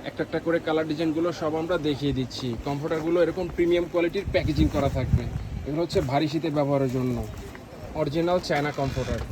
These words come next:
খুবই প্রিমিয়াম কোয়ালিটির হবে। কোয়ালিটির ব্যাপারে আমরা হান্ড্রেড পার্সেন্ট গ্যারান্টি দিতে পারবো। যারা ভারী শীতের জন্য কোয়ালিটিফুল কমফোর্টার পারচেজ করতে চাচ্ছেন, এই কমফোর্টারগুলো নিতে পারেন। এগুলো ভারী শীতে ব্যবহারের জন্য খুবই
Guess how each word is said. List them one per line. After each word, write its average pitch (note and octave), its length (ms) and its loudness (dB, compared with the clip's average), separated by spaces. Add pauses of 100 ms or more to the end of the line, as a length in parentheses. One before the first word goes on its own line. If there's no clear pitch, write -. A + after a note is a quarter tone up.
(920)
খুবই F3 260 2
প্রিমিয়াম F3 400 2
কোয়ালিটির D3 400 0
হবে। C3 160 0 (580)
কোয়ালিটির D3+ 360 0
ব্যাপারে E3+ 220 2
আমরা F3 160 -2
হান্ড্রেড D3+ 240 0
পার্সেন্ট F3+ 300 -2
গ্যারান্টি D#3 320 2
দিতে C#3+ 220 2 (100)
পারবো। B2+ 280 0 (720)
যারা C3+ 160 2 (120)
ভারী C#3+ 200 2
শীতের E3 320 0
জন্য E3+ 160 2 (100)
কোয়ালিটিফুল E3+ 540 -2
কমফোর্টার D#3+ 380 -2
পারচেজ D#3 340 -6
করতে E3 240 -6
চাচ্ছেন, F3 300 -2
এই E3 140 0
কমফোর্টারগুলো F3 520 2
নিতে E3 280 6 (100)
পারেন। C3 220 6 (100)
এগুলো D#3+ 180 4 (100)
ভারী C3+ 200 2
শীতে E3+ 180 -2
ব্যবহারের D#3+ 340 0
জন্য F3 200 -2
খুবই - 180 -2